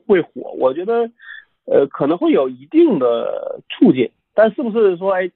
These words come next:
这个大家说以后说因为这个原因再，再，再，就因为被迫的在家这个半个，呃，就办，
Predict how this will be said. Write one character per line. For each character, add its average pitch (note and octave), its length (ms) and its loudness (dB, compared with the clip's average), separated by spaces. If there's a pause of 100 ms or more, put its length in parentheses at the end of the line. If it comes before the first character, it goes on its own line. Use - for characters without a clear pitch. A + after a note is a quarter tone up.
(160)
这 F#3+ 140 0
个 D#3+ 120 -2
大 F3 200 0
家 D#3+ 220 -2
说 D#3+ 120 -4
以 C#3+ 120 -6
后 D3+ 240 -2
说 D3+ 240 -4 (380)
因 E3+ 120 4
为 F3+ 140 4
这 F#3 120 0
个 D3+ 140 2
原 C#3 220 -2
因 D#3+ 160 -2
再， D#3+ 180 2 (160)
再， F3 240 2 (140)
再， F3+ 260 0
就 D3 160 -14
因 F3 160 -2
为 F#3 260 0 (120)
被 G#3+ 120 2
迫 G#3 240 0
的 D3 80 -2
在 D3+ 160 -4
家 D3+ 220 0 (160)
这 D#3 140 -4
个 C#3 80 -10
半 E3 200 -2
个， C#3+ 220 0 (340)
呃， C#3+ 220 4
就 D3+ 140 -8
办， F3 280 0